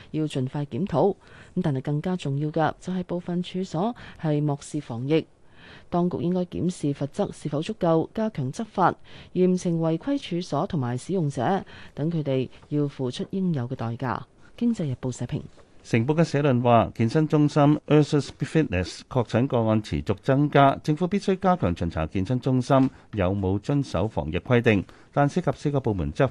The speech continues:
Speaker 2: 法，分別係地政總署、民政事務總署、衛生署同埋警方。社論認為，瑣碎嘅分工只會減低執法效力，必須盡快釐清權責，交由康文署統一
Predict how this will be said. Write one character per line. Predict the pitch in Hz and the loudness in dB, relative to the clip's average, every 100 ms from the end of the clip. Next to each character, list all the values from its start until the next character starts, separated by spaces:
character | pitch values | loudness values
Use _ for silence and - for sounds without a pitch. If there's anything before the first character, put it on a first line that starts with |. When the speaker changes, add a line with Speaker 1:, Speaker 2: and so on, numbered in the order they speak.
| 101 | 2
Speaker 2:
法， | 113 104 - - _ - | 2 2 0 -20 _ -4
分 | 127 127 | -2 0
別 | 107 95 | -2 -2
係 | 98 95 | -2 -2
地 | 101 95 | -2 -2
政 | 104 | -2
總 | 98 107 | -2 -2
署、 | - 110 104 - - | 0 0 0 -6 -6
民 | 107 101 | -2 0
政 | 131 | -2
事 | 123 | -2
務 | 107 101 | -2 -2
總 | - 107 | -2 -4
署、 | 143 98 110 - - | 0 2 2 -2 -4
衛 | 120 117 | 2 2
生 | 117 170 175 | 2 0 0
署 | - 110 | -2 -4
同 | 78 | -4
埋 | 73 | -6
警 | - 87 | -4 0
方。 | 143 131 - - - - | 4 4 2 -10 -20 -20
社 | - 107 | -2 0
論 | 98 | 2
認 | 98 98 | 0 2
為， | 95 92 95 - - - | 2 2 0 -10 -12 0
瑣 | 127 | 2
碎 | - 147 | 2 0
嘅 | 139 | 0
分 | 180 180 | 0 2
工 | 180 175 - | 4 4 2
只 | 131 | 0
會 | 127 107 | 0 0
減 | 82 95 117 | 0 0 2
低 | 127 127 | 2 2
執 | 143 | -2
法 | - 110 | 0 -2
效 | - 98 92 | 2 2 4
力， | 98 110 - - - | 4 0 -2 -18 -4
必 | 170 | -2
須 | 165 170 | 0 -2
盡 | 107 101 | 0 0
快 | 98 110 113 | 0 2 2
釐 | 85 80 | -2 -4
清 | - 156 160 | 0 0 0
權 | - 80 80 | 0 -2 0
責， | 107 120 - - - | 4 4 4 -8 -6
交 | - 139 139 | 0 2 2
由 | 90 80 | 0 0
康 | 78 139 | 0 0
文 | 78 73 | -2 -2
署 | 92 107 - - | 0 0 -4 -16
統 | - 95 117 | -4 0 0
一 | 151 | 0